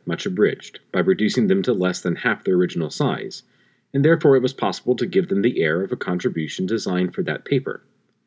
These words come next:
They are now offered to the public almost in their original form. The few excisions which have been made were made reluctantly. No word I had written but recalled some memory not lightly exercised,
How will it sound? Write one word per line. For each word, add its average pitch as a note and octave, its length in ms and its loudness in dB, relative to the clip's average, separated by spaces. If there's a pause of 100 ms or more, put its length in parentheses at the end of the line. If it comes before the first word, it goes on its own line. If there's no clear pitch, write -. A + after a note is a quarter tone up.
(560)
They D3+ 140 4
are E3+ 100 4
now G3 220 4
offered - 540 -4
to - 100 4
the C#2+ 100 -2
public F2 460 -6 (100)
almost C3+ 480 0
in F#2 220 0
their F2+ 160 2
original E2 480 0 (100)
form. - 320 -6 (540)
The C#3 80 4
few F#3 240 4
excisions A2+ 720 0
which F#2+ 180 0
have F#2 140 -4
been F#2 200 2
made F2+ 480 0
were F#2+ 160 -2
made G2 300 2 (100)
reluctantly. F#2+ 680 -2 (520)
No G#2+ 220 6
word A2 340 4
I E2+ 100 0
had D#2+ 200 -4
written F#2 380 -2
but - 180 -8
recalled C#2+ 500 -2
some F#2 240 -2
memory F2 380 2
not E2+ 320 -4
lightly F#2 320 0
exercised, D2+ 760 -6